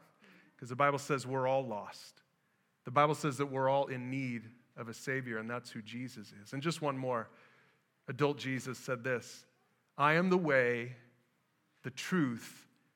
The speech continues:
and the life. No one can come to the Father except through me." So Jesus is the light, and Jesus is the sign so that we can find our way to God.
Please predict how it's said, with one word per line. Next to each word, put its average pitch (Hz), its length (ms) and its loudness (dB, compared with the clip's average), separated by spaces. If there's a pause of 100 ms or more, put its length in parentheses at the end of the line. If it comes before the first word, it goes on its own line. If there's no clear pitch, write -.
and 127 160 -8
the 123 60 -4
life. 120 580 -2 (580)
No 131 140 -2
one 143 200 0
can 139 160 -10
come 139 200 -2
to 123 60 -6
the 120 80 -6
Father 110 440 -4
except 110 380 -8 (340)
through 113 240 -12
me." 107 200 -10
So - 160 -14
Jesus 127 800 -4 (640)
is 117 180 -10
the 123 100 -6
light, 135 680 -4 (1200)
and 127 120 -10
Jesus 123 640 -4 (560)
is 110 140 -10
the 113 100 -8
sign 113 600 -4 (540)
so - 140 -14
that 123 120 -6
we 123 120 -8
can 120 180 -10
find 120 300 -6
our 113 60 -2
way 110 160 -4
to 104 80 -10
God. 110 280 -6